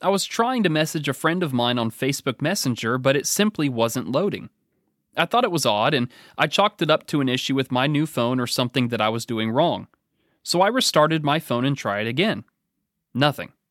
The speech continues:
I opened up Google to see if my phone was just simply not connecting to the internet, but it opened up just fine and I have high-speed internet connection.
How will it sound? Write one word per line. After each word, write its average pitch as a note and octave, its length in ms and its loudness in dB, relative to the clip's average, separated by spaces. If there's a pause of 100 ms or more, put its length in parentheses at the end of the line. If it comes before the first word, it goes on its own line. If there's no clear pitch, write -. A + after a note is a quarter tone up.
(720)
I D3 120 2
opened G3 300 4
up F3+ 140 0
Google F3+ 320 4
to C3+ 160 -6
see D#3+ 160 2
if D3 100 -2
my D#3 160 2
phone D3+ 300 2
was C3+ 160 -2
just C#3+ 200 -2
simply D3 320 -2
not B2 240 -2
connecting C3 460 -2
to A#2+ 140 -4
the A#2+ 160 0
internet, C3+ 340 -2 (320)
but D#3 180 2
it A3 140 0
opened D#3 340 0
up D3 180 2
just - 280 -2
fine C#3 380 0
and A#2+ 120 0
I C3+ 120 0
have C#3 240 -2
high-speed A#2+ 600 -4
internet A2+ 380 -4
connection. - 520 -6